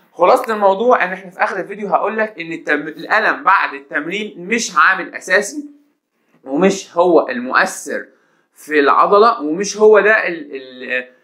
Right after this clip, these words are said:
العامل اللي انت تبص عليه وتقول ان هو ده السبب في نموك العضلي. حسيت بالألم ده شيء طبيعي، ما حسيتش عضلاتك هتكبر طالما انت ملتزم بالتمرين وعضلاتك هتكبر طالما انت ملتزم بالنظام الغذائي.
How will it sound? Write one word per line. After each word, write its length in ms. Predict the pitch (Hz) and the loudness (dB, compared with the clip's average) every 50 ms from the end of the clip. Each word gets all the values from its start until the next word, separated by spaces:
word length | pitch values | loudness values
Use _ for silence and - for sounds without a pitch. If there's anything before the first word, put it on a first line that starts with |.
| _ _ - | _ _ -6
العامل 360 | - 123 113 123 180 202 196 | -2 2 2 2 2 2 0
اللي 160 | 185 170 175 | -2 -2 -2
انت 140 | 196 190 180 | -2 0 0
تبص 380 | 165 143 143 185 208 208 - - | 0 0 2 0 0 0 2 0
عليه 240 | 147 131 151 180 190 | 0 0 0 0 -2
وتقول 460 | 180 165 - - - 202 214 208 190 | -4 -6 -8 -10 -10 -6 -4 -4 -4
ان 120 | 175 151 | -4 -8
هو 160 | 160 175 185 | -6 -4 -2
ده 80 | 185 185 | 0 -2
السبب 560 | 175 175 - - 208 202 202 196 196 190 196 - _ _ - | -2 -4 -4 0 0 0 2 2 0 0 0 -8 _ _ -18
في 300 | 151 160 160 147 - 113 135 | -14 -12 -12 -12 -12 -12 -12
نموك 420 | 139 139 143 170 180 175 170 165 | -12 -10 -6 0 0 0 2 2
العضلي. 420 | 143 131 117 139 139 113 98 98 - _ _ _ _ _ _ _ | 2 4 4 4 2 -2 -8 -10 -16 _ _ _ _ _ _ _
حسيت 400 | - 117 123 - - 202 214 196 | -6 -6 -6 -6 -6 -6 -6 -4
بالألم 560 | 180 175 170 - - 185 180 165 135 120 110 - _ _ _ _ | -2 -2 0 0 0 0 0 0 -2 -4 -8 -16 _ _ _ _
ده 200 | _ 151 156 165 | _ -2 0 0
شيء 260 | 160 165 185 - - - | 0 -2 -6 -10 -8 -4
طبيعي، 380 | 127 120 165 190 202 196 185 | -4 -4 -2 -2 -2 -2 -2
ما 100 | 170 151 | -2 -4
حسيتش 500 | - - 143 - - 185 196 190 - 196 185 - - | -6 -8 -12 -14 -12 -12 -12 -12 -12 -10 -10 -10 -10
عضلاتك 480 | - 127 127 123 131 156 165 170 147 143 | -8 -6 -2 2 2 2 2 0 -6 -10
هتكبر 380 | 139 143 170 175 151 151 143 127 | -8 -6 -6 -6 -4 -4 -4 -2
طالما 280 | - 135 135 135 135 | -2 -2 -2 -2 -4
انت 140 | 135 135 131 | -6 -6 -6
ملتزم 440 | 120 117 120 - 156 165 156 160 143 | -10 -10 -6 -4 -4 -4 -2 -4 -8
بالتمرين 500 | 135 131 - 127 123 135 151 175 190 180 | -8 -8 -8 -8 -6 -4 -4 -4 -2 2
وعضلاتك 540 | 165 131 113 120 127 135 147 151 147 - - | 4 4 4 2 2 -2 -4 -4 -6 -10 -14
هتكبر 320 | - 151 147 135 135 127 | -12 -12 -10 -8 -8 -8
طالما 200 | 123 127 131 139 | -6 -8 -8 -8
انت 100 | 143 143 | -8 -10
ملتزم 420 | 131 127 123 143 160 160 156 143 | -12 -10 -6 -8 -6 -6 -6 -8
بالنظام 400 | 135 135 135 143 135 170 175 175 | -8 -8 -10 -6 0 0 0 2
الغذائي. 600 | 175 156 147 156 151 202 214 208 226 240 220 - | 0 0 0 0 2 4 4 4 2 0 -2 -6